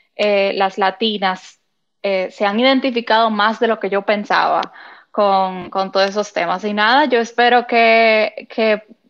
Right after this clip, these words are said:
sigamos, eh, teniendo esa interacción y que sigamos teniendo, eh, y creciendo esa comunidad de personas que necesitan apoyarse de, eh, mutuamente.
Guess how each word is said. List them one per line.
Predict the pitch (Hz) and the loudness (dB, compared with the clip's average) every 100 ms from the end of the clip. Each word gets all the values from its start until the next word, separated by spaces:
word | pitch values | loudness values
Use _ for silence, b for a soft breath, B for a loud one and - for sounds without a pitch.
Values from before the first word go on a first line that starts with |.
| - - | -20 -6
sigamos, | 233 220 220 240 233 - | 0 2 2 0 -4 -4
eh, | 214 214 202 | 0 2 0
teniendo | 214 208 208 226 | -2 -2 -2 -2
esa | 240 | -2
interacción | 226 214 202 - 262 269 | 0 0 0 2 2 2
y | 254 226 | 0 -2
que | 202 | -6
sigamos | 202 190 196 208 | -4 -4 -6 -8
teniendo, | - 208 208 208 202 208 202 196 B B B B | -8 -6 -6 -4 -2 0 0 -4 B B B B
eh, | 208 208 196 190 - | 0 2 2 -2 -4
y | 208 202 | -6 -8
creciendo | - 208 208 247 262 277 226 | -4 -4 -2 0 2 2 2
esa | 202 220 | 0 -2
comunidad | 220 208 196 185 208 226 202 | -4 -6 -6 -2 2 2 2
de | 202 196 196 196 | -2 -4 -4 -4
personas | - 185 190 185 202 - | -4 -6 -4 -4 -6 -4
que | 226 | -4
necesitan | 208 208 226 220 247 247 | -4 -6 -8 -4 -2 0
apoyarse | 247 233 226 233 233 | -2 0 0 0 0
de, | 220 214 - - - - | 0 -2 -4 -16 -20 -14
eh, | - 202 190 | -6 -4 -4
mutuamente. | 196 208 214 185 - - - | -6 -4 -2 -4 -8 -16 -16